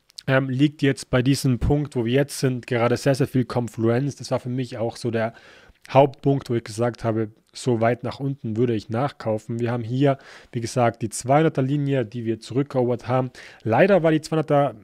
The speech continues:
Linie jetzt während diesen letzten drei bis vier Wochen seit dem zwanzigsten September nicht so relevant, wie sie früher schon einmal war. Aber dennoch ist es für mich ein mehr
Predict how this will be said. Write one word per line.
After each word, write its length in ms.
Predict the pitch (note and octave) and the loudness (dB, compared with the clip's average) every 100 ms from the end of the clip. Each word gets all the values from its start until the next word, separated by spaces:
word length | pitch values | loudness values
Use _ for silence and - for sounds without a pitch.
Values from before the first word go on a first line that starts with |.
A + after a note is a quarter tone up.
| A#2 A#2 A2+ A#2 | -20 -18 -16 -8
Linie 320 | C3+ D3 C#3 | -4 0 2
jetzt 260 | C3 - A#2 | 0 0 0
während 320 | C3+ B2+ A2 | 0 0 -4
diesen 240 | B2+ - | -6 -4
letzten 720 | A#2 B2+ - B2+ A#2+ B2+ A#2+ B2+ | -4 -4 -6 -8 -8 -10 -16 -16
drei 240 | - A2+ A#2+ | -6 -4 -4
bis 180 | - | -6
vier 240 | - B2+ A2+ | -4 -2 0
Wochen 380 | B2+ - B2+ A2+ | -2 -2 -8 -4
seit 220 | B2 - | -4 -4
dem 100 | A2 | -6
zwanzigsten 440 | - A2+ A#2+ - | -4 -4 -6 -10
September 440 | - A2+ B2+ B2+ A#2 | -10 -8 -4 -4 -2
nicht 320 | B2+ D#3 - | -2 -4 -4
so 140 | C#3 | -4
relevant, 600 | A#2+ B2 A2+ A#2 C3 B2 | 2 2 2 0 -2 -6
wie 80 | A2+ | -10
sie 140 | - | -8
früher 360 | A2 - C3+ C#3+ | -10 -4 2 2
schon 160 | - G#2+ | 0 -6
einmal 380 | G#2+ G2+ G2+ | -4 -4 -4
war. 220 | G#2 A#2+ - - - - | -2 -2 -2 -16 -20 -4
Aber 220 | D#3 D#3 | 2 4
dennoch 320 | D#3 D#3+ C#3+ | 4 4 2
ist 80 | C#3 | 2
es 120 | B2 | -2
für 60 | A#2+ | -2
mich 240 | B2+ A#2+ | -4 -4
ein 920 | A#2 A#2 A2+ A2+ A#2 A#2+ G#2 G#2 G2 _ - | -6 -6 -12 -18 -20 -20 -20 -20 -20 _ -10
mehr 640 | D#3 C3 C3+ D3+ C#3+ | -4 0 4 4 4